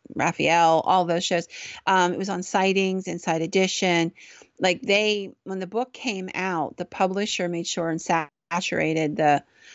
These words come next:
media market to get the story out. And the woman, she was, you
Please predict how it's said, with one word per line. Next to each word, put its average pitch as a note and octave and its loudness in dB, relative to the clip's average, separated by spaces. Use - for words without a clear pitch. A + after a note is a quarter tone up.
media G3+ 6
market D#3 0
to - -2
get E3+ 0
the F3+ -10
story E3+ 2
out. E3+ 4
And F3+ -4
the F3+ -2
woman, G#3 4
she A3 -2
was, G#3 -2
you D#3+ -12